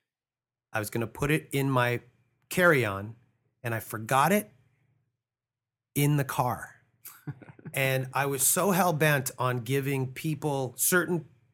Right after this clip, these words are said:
people in Europe, a copy of this amazing album from my friend, <coughs> my roommate. I wanted him, I wanted, I, I called my dad. I was already in line to check in, and they were already drive-, my dad was already driving home, and I said,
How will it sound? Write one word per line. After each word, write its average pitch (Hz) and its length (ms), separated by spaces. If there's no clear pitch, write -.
people 151 380
in 131 80
Europe, 127 400
a - 80
copy 156 460
of 113 140
this 120 220
amazing 135 640
album 120 380
from 113 200
my 113 140
friend, 110 540
<coughs> 202 60
my - 140
roommate. 160 500
I 120 80
wanted 131 400
him, 127 380
I 127 100
wanted, 131 360
I, 135 220
I 127 120
called 156 360
my 139 120
dad. 131 360
I 143 100
was 151 200
already 170 320
in 139 140
line 139 260
to 127 100
check 156 320
in, 90 180
and 120 140
they 131 80
were 143 160
already 135 300
drive-, 123 420
my 127 160
dad 131 160
was 127 140
already 131 240
driving 113 320
home, 110 240
and 110 80
I 110 60
said, 117 280